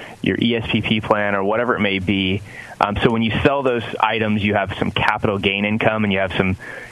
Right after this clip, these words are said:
dividend income. So dividends from companies like Apple and Cisco and Microsoft,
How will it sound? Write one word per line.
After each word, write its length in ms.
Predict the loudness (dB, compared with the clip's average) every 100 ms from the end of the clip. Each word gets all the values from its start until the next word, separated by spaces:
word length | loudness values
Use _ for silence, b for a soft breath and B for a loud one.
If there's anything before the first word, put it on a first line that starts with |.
| B B -20 -18 -18 -2
dividend 400 | 0 2 2 2
income. 480 | 2 2 0 0 0 2
So 220 | 2 2
dividends 680 | 0 2 2 2 2 0 0
from 200 | 0 0
companies 500 | 2 0 2 0 2
like 220 | 0 0 0
Apple 400 | 0 0 0 0
and 80 | 2
Cisco 340 | 0 2 0
and 100 | 2
Microsoft, 800 | 0 0 0 2 0 0 -4 -10